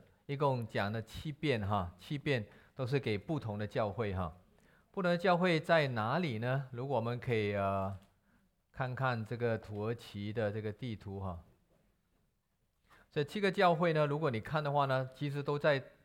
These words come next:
现在我们说小亚细亚，Asia Minor 哈，对不起，有点蒙哈。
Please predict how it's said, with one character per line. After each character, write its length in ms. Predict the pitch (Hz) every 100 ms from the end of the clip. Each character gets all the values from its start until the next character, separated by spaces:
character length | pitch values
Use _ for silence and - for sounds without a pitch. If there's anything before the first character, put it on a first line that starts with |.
| _ _ _
现 160 | - 147
在 100 | 143
我 60 | 117
们 100 | 117
说 100 | 127
小 220 | 120 131
亚 140 | 98
细 180 | 98 131
亚， 160 | 104 92
Asia 320 | 123 147 - 151
Minor 400 | 143 143 123 98
哈， 180 | 107 110 -
对 60 |
不 100 | 135
起， 80 | 123
有 80 | 113
点 140 | 131
蒙 260 | 95 87 98
哈。 160 | 101